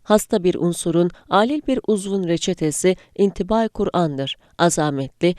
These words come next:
bahtsız bir kıtanın, şanlı, talihsiz bir devletin,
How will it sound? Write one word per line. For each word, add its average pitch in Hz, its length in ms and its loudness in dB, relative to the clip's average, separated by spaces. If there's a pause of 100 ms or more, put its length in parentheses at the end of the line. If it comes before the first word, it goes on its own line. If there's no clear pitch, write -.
(140)
bahtsız 175 560 -2
bir 160 120 2
kıtanın, 165 520 0 (140)
şanlı, 160 500 0 (100)
talihsiz 175 720 -2
bir 151 160 -2
devletin, 156 520 0